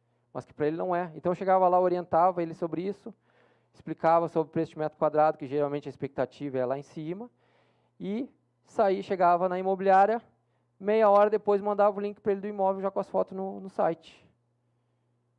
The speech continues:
Ele na hora me comparava com os outros nove, dez corretores e tu já vira referência pra aquele cara.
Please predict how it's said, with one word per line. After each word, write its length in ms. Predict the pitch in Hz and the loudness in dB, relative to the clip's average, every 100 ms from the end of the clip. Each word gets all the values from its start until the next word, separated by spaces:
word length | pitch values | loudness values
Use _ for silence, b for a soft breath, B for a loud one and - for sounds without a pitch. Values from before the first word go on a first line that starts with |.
| _ _ _ _ | _ _ _ _
Ele 220 | - 165 143 | -10 -6 -2
na 160 | 185 | 2
hora 240 | 180 220 240 | 4 4 2
me 80 | |
comparava 500 | - 160 156 139 131 | -8 -6 -2 0 0
com 140 | 127 135 | -4 -8
os 80 | 113 | -4
outros 360 | 131 139 120 | -4 -6 -10
nove, 280 | 123 123 120 | -4 -4 -2
dez 160 | 120 127 | -6 -4
corretores 720 | 156 156 156 165 - - _ _ _ - | -8 -6 -4 -4 -4 -12 _ _ _ -20
e 80 | |
tu 120 | 214 180 | -12 -4
já 100 | 147 | -4
vira 220 | 131 135 | -2 -4
referência 420 | 143 165 139 139 | -6 -8 -10 -10
pra 60 | 151 | -12
aquele 180 | 175 | -12
cara. 340 | - 349 302 | -14 -12 -14